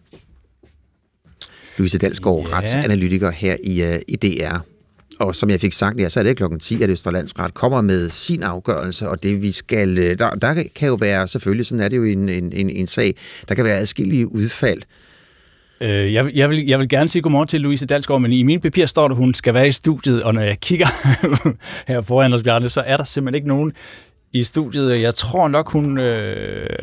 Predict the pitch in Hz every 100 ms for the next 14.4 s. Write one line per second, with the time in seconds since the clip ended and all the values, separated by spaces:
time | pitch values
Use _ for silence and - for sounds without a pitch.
0 | - 120 135 131 143 151 147 165 165 165
1 | 160 143 123 120 131 151 135 120 127 139
2 | - 120 107 101 95 90 - - - -
3 | - - 101 - 98 92 95 113 104 95
4 | 90 98 107 107 92 - 98 - 92 87
5 | - - - 107 143 208 170 180 - 160
6 | 170 165 139 113 131 - 107 127 107 92
7 | - 110 - 156 127 104 113 123 117 98
8 | 80 80 107 113 - 87 95 - 113 90
9 | 82 90 - 85 131 175 - 104 110 95
10 | 101 87 80 - - 123 - 92 85 -
11 | 120 - 127 143 175 143 110 - - -
12 | 117 139 - 175 185 - 131 110 101 95
13 | 85 92 120 151 127 - 120 120 117 120
14 | 107 95 87 80